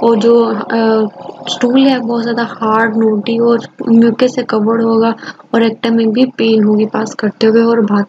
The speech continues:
में भी, ठीक है। ये है जी कॉन्स्टिपेशन की कंडीशन। और नेक्स्ट है ये डायरिया। अगर डायरिया हो गया, अल्टरनेट ऐसे पेशेंट्स को होता रहता है कभी कॉन्स्टिपेशन कभी डायरिया,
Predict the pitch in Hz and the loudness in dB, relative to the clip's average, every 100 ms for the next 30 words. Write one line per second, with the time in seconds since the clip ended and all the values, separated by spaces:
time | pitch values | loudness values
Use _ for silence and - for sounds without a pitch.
0 | - 202 202 - 220 269 294 _ _ - | 0 2 2 0 0 0 -4 _ _ -20
1 | - _ 226 254 262 262 254 247 240 - | -20 _ 2 2 2 -2 -6 -10 -12 -12
2 | - 220 220 233 240 233 247 - - 240 | -2 -2 -2 -4 -4 -4 -4 -6 -4 0
3 | 240 233 247 233 _ _ _ _ _ _ | 0 0 -2 -4 _ _ _ _ _ _
4 | 240 240 233 240 254 233 233 269 - 226 | 4 4 4 0 -2 0 0 -4 0 0
5 | 220 208 220 - - 240 269 220 226 226 | 0 -2 -6 -10 -4 0 2 0 -2 0
6 | 262 277 226 214 220 220 208 233 226 233 | 0 2 2 0 0 0 0 0 0 -2
7 | - - 254 208 226 233 233 220 - 214 | -6 -6 -4 -4 0 0 0 -2 -2 -2
8 | 233 233 220 220 220 214 - 208 - 226 | 0 -2 -2 -4 -4 -4 -4 -6 -4 -4
9 | 220 220 214 220 208 214 208 247 262 | 0 2 2 2 2 0 -2 0 -2